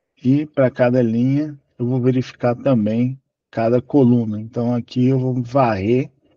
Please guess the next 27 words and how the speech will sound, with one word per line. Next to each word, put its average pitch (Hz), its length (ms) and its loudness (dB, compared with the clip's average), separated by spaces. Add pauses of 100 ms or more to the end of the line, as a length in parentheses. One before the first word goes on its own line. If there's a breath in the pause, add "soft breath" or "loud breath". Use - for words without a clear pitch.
(460)
a 127 120 0
matriz 127 800 -4
inteira 143 760 -6 (920 soft breath)
e 160 100 -10
verificar 156 800 -4
se 143 360 -6
naquela 151 760 -2
posição 147 1040 -6 (1300)
aquele 131 560 0
D 131 240 0
N 123 200 -2
A 120 340 -4
é 120 120 -4
mutante. 101 640 -4
Então, 101 220 -8
se - 160 -12 (160)
eu - 80 -10
vou, 107 300 -10
imagina 117 580 2
que - 100 -6
eu 110 80 4
vou 110 120 2
varrer 117 340 4
posição 131 500 0
por 123 160 -2
posição 135 760 -4
do, 117 560 -8